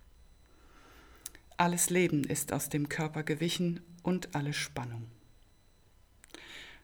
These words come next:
Maria hält den schlaffen Körper umfangen. Der Kopf Jesu ruht an ihrer Schulter. Sie hat ihr Gesicht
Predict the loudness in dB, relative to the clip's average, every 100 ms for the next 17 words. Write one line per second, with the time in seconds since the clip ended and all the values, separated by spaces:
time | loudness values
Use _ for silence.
0 | 0 4 4 6 8 8 6 2 2 2
1 | -2 0 2 2 2 2 -2 0 0 0
2 | 0 2 0 0 -4 -4 -6 -12 -20 -20
3 | -20 -20 -20 -20 -20 -20 -20 -20 -20 -20
4 | -4 -2 -2 4 4 4 -6 -8 -8 0
5 | 2 4 2 0 -2 -4 0 2 2 2
6 | 0 0 0 -2 -2 -2 -4 -6 -10 -12
7 | -18 -20 -20 -20 -20 -20 -20 -20 -20 -20
8 | -20 -20 -20 -20 -20 -20 -20 -20 -20 -20
9 | -20 -20 -4 0 4 2 4 4 4 6
10 | 6 4 -2